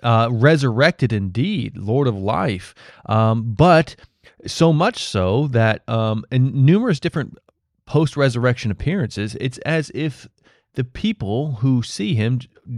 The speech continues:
really don't know what to expect. They're just like, "That's just another person." And the example of this, uh, is verse fifteen of Luke twenty-four, when it says, "While they were talking and discussing together, the disciples,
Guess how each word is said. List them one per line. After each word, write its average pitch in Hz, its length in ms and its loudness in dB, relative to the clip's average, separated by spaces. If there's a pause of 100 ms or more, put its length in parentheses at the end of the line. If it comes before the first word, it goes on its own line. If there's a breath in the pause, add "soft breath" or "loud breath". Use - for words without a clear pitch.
(420)
really 180 460 -4
don't 147 300 -4
know 156 120 2
what 156 200 0
to 160 120 0
expect. - 480 -6
They're 113 100 -2
just 110 180 -8
like, 123 160 -4
"That's - 240 -6
just - 280 -4
another 123 380 -2
person." 165 640 -6 (500 loud breath)
And 135 160 0
the 147 260 0
example 135 600 -2
of 90 180 -4
this, 131 380 -4 (300 loud breath)
uh, 123 360 4
is 135 480 4
verse 135 420 2
fifteen 120 600 -2
of 131 100 -6
Luke 120 300 -2
twenty-four, 113 560 -2
when 113 80 0
it 107 60 -6
says, 110 140 -2
"While 98 280 -2
they 120 120 2
were 135 120 -4
talking 131 480 -2
and 139 80 -2
discussing 113 680 -2
together, 98 560 -2 (300 soft breath)
the 113 100 -2
disciples, 104 680 -2